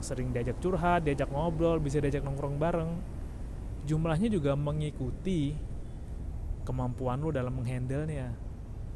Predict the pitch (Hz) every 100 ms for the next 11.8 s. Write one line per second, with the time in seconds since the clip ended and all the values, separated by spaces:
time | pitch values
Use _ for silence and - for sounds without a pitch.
0 | - - - - - - - 127 135 180
1 | 156 143 127 147 131 139 139 139 131 143
2 | 135 135 127 165 175 143 147 147 143 147
3 | 143 - 139 139 - 151 165 175 127 143
4 | 135 - 135 143 139 120 127 120 143 147
5 | 131 - 131 117 117 113 110 110 120 120
6 | 123 - - - - - - - - 131
7 | 127 131 135 170 185 190 180 180 180 151
8 | 160 170 156 147 135 139 135 147 160 165
9 | 160 156 160 170 165 170 165 - - -
10 | - - - 135 156 151 139 123 147 151
11 | 135 131 143 139 135 131 127 131